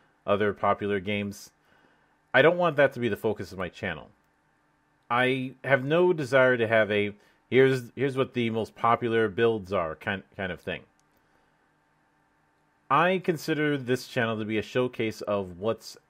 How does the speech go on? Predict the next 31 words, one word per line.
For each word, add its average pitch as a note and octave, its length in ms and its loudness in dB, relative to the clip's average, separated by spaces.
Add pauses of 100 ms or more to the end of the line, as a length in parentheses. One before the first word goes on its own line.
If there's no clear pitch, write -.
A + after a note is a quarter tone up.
(120)
out G#2 300 -2
there. - 260 -6 (1600)
In C3+ 220 -2
the C#3 80 -2
sa-, D#3 160 -4
in A#2 220 -6
the A2 40 -6
same B2+ 320 -2
way A#2 300 0
that G#2 240 -2
going A2+ 280 -2
to G#2 540 -6
the F#2 100 -10
Science G#2+ 460 -4
Museum F#2+ 420 -6
as F2 120 -8
a F#2 40 -4
little F#2 200 -4
kid F2+ 420 -4 (420)
was G#2 140 -6
my B2 160 0
glimpse A2+ 380 -2
as G#2 220 -2
to, - 200 -16 (180)
to G2 440 -4
what's G2 340 -6
out G#2 240 0
there F2+ 200 -2
in F2 100 -10
the F2 60 -10
world. E2+ 500 -10